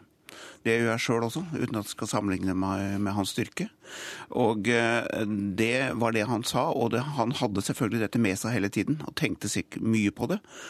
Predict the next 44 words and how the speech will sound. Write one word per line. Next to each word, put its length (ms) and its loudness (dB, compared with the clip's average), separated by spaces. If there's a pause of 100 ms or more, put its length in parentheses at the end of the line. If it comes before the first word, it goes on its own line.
(220)
og 180 0
kom 220 2
til 160 0
dette 180 2
øyeblikket. 480 0
Og 100 2
så 140 0
meddelte 480 2
han 80 0
seg 180 2
om 80 4
det, 200 2 (520)
og 160 0
det 160 2
synes 240 0
jeg 80 0
er 200 2
en 120 0
god 160 0
fortelling, 380 0
men 160 2
det 80 4
er 120 2
ikke 540 -2
en 160 4 (160)
ljuging. 600 2 (240)
Det 60 -2
er 120 2
ikke 140 0
godt 240 0
ljuge, 320 2
fordi 240 0
at 80 -2
dette 340 -2
var, 140 2
dette 560 -2
er 60 2
en 80 0
sann 340 -2
historie, 420 -2
og 160 -2
den 160 0
er 140 0
en, 200 -4